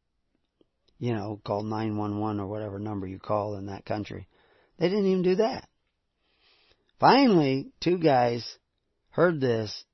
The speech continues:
stopped, went over to investigate, opened one of the doors,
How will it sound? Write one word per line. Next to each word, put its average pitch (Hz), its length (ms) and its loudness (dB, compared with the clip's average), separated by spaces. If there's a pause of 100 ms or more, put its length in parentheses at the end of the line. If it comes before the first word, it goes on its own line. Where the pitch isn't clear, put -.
stopped, 156 440 0
went 151 180 4
over 151 200 4
to 127 120 -2
investigate, 123 880 0 (640)
opened 180 380 6
one 147 200 4
of 139 60 2
the 131 60 0
doors, 127 560 0